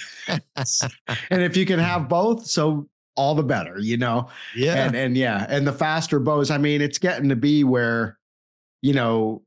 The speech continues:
Speaker 2: a lot of these bows that the manufacturers are advertising now as really smooth bows, you know, really
Speaker 1: Yeah.
Speaker 2: stable bows,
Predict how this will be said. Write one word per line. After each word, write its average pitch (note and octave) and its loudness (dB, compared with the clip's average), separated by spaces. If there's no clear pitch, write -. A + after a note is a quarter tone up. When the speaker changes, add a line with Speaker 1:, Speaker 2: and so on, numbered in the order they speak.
Speaker 2:
a - -4
lot C3 2
of B2 0
these A#2 2
bows B2 0
that A2+ -4
the A2+ -2
manufacturers A#2 -2
are G#2 -2
advertising A2 -2
now G2+ -4
as G2+ -4
really A2+ 0
smooth B2+ 0
bows, F2+ -4
you B2 2
know, G#2+ 0
really B2+ 2
Speaker 1:
Yeah. G#2 -2
Speaker 2:
stable C#3 0
bows, G2 -2